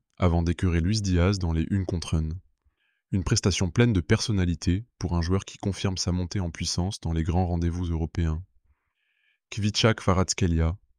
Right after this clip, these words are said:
encore décisif dans les grands soirs. Le Géorgien continue de faire de cette Ligue des Champions son terrain d'expression favori. Encore très inspiré offensivement, il a rapidement puni le Bayern en délivrant un centre parfait à Ousmane Dembélé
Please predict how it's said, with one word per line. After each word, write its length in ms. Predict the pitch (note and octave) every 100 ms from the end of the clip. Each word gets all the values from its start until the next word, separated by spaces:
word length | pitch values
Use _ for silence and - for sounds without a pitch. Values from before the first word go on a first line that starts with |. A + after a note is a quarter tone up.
| -
encore 280 | G#2 - F2+
décisif 480 | F#2 A2+ - F#2+ A2
dans 140 | F2+
les 140 | E2
grands 160 | E2+ G2
soirs. 600 | G2+ F2+ E2 D#2+ - - _ _ _ _ _ _ _ _
Le 120 | - F2+
Géorgien 480 | E2 F2 E2+ F2+
continue 400 | B2+ G#2 E2+ F#2+
de 120 | G2+ F2+
faire 240 | - G#2
de 80 | F2+
cette 260 | - F2
Ligue 220 | - A2+ G#2+
des 100 | F#2
Champions 460 | - E2+ - G2
son 180 | A2 F2+
terrain 300 | D#2+ F#2+ F#2+
d'expression 440 | F2+ - - F2+
favori. 480 | F#2+ - F#2 F2 E2 - _ _ _ _ -
Encore 280 | F#2 A2 -
très 220 | - A#2
inspiré 380 | G#2 - - F#2+
offensivement, 680 | F#2 F#2 F2 G2 F2 G#2+ B2+ _ _ _
il 120 | - F#2
a 60 |
rapidement 460 | F2+ A#2 A#2+ G#2 F2
puni 260 | - A2
le 100 | G#2
Bayern 400 | E2+ F2 F#2+ A#2+ C3 B2+ _ _ -
en 100 | F#2
délivrant 420 | F#2+ G2+ F#2+ A#2+ B2
un 80 |
centre 360 | E2+ - F#2 -
parfait 520 | - B2 - - A#2+
à 80 | F2
Ousmane 380 | F2 - G#2+ G2
Dembélé 460 | F2 E2+ E2+ G2+